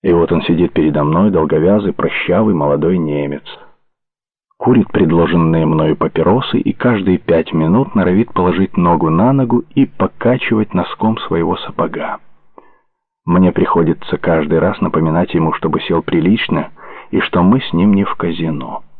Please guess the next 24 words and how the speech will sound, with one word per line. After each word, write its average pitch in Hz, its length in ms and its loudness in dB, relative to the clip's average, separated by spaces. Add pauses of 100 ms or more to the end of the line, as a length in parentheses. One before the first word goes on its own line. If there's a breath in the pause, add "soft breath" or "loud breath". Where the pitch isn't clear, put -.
(560)
«Яволь», 90 520 2 (320)
говорит 80 360 0
Риббентроп, 80 580 -2 (800 loud breath)
опускает - 480 0
ноги 80 340 2
на 73 140 0
пол 123 340 0
и 117 100 0
подтягивается. - 1400 -4 (1300 soft breath)
И 208 60 4
через 98 260 2
некоторое 92 460 2
время 117 340 4
снова 85 340 2
разваливается 80 800 0
на 73 120 0
стуле 139 300 0
и 107 120 0
забрасывает 87 640 0
ногу 80 240 0
на 73 200 -4
ногу. 71 400 -12 (1400)
«Мой 80 380 0
дядя 78 800 0